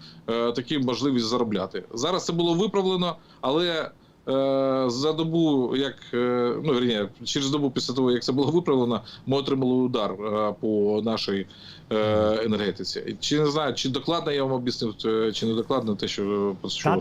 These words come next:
Speaker 1: спрашували.
Speaker 2: єдине, пане Андрію, поясніть мені, чому через два роки, коли у нас вже буде маневрова, е, як воно, як правильно це сказати, е?
Speaker 1: Маневрова газова, е, е, чому, е,
Speaker 2: Чому вона буде
Speaker 1: ну, ще раз
Speaker 2: невразливою?
Speaker 1: повторюю.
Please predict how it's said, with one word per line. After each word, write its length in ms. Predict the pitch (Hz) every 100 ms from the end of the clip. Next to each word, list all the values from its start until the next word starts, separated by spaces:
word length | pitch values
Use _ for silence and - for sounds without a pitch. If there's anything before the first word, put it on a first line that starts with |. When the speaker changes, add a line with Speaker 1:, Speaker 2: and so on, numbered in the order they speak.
| 208
Speaker 1:
спрашували. 280 | 160 131 143
Speaker 2:
єдине, 240 | 175 185
пане 180 | 175 180
Андрію, 240 | 165 175
поясніть 380 | 151 160 156 180
мені, 220 | 185 180
чому 460 | - - 151 170 180
через 220 | 165 156
два 200 | 117 151
роки, 280 | 165 190 175
коли 120 | 156
у 40 |
нас 140 | 156 139
вже 120 | 135
буде 180 | 139 143
маневрова, 720 | 139 143 135 175 160 131 123
е, 40 |
як 160 | 127 139
воно, 260 | 123 107 113
як 120 | 143
правильно 240 | 135 120
це 60 | 85
сказати, 540 | - 110 113 113 -
е? 600 | 113 110 117 117 107 104 95
Speaker 1:
Маневрова 800 | 110 127 139 185 185 170 151 143
газова, 440 | 127 143 131 131 135
е, 160 | 139 - - - 160
е, 140 | 127 -
чому, 580 | 160 170 165 151 139
е, 460 | 139 139 135 135 135 123 123 160 170
Speaker 2:
Чому 180 | - 196
вона 160 | 233 220
буде 140 | 214
Speaker 1:
ну, 60 | 202
ще 100 | 196
раз 20 |
Speaker 2:
невразливою? 380 | 196 135 180 143
Speaker 1:
повторюю. 260 | 117 110